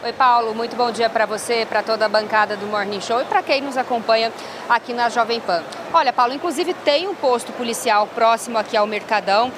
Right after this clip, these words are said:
A gente chegou por aqui um pouco antes das nove horas da manhã e aqui no Mercadão a gente vê que tem a segurança em volta do próprio mercado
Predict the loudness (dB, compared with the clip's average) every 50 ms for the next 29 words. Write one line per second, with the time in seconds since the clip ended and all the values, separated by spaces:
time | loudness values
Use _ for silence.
0 | -12 -8 -4 -4 -2 -2 -2 -4 -4 -4 -2 0 0 2 4 4 4 6 4 2
1 | 0 -4 -10 -12 -10 -10 -4 -2 0 2 2 0 0 -2 -2 -2 -2 -2 2 4
2 | 4 4 2 2 2 4 4 4 4 0 -2 -6 -6 0 2 2 2 2 2 2
3 | 4 4 4 4 4 4 4 4 6 4 4 2 0 0 0 0 0 0 0 0
4 | -2 0 0 0 0 0 -2 -6 -12 -12 -12 -12 -10 -4 0 0 2 2 2 0
5 | 0 -2 -2 -2 -2 -2 -2 0 2 2 2 2 2 2 2 4 4 2 2 2
6 | 0 -2 -2 -2 -2 0 2 2 2 2 2 -2 -6 -2 0 0 2 2 0 -2
7 | -2 -2 -4 -2 0 2 2 2 2 0 -2 -4 -2 -2 -2 -2 0 2 4 4
8 | 4 4 2 0 -2 -2 -2 -2 2 2 2 2 2 0 -4 -4 -4 -4 -4 -4
9 | -2 0 2 2 0 0 -4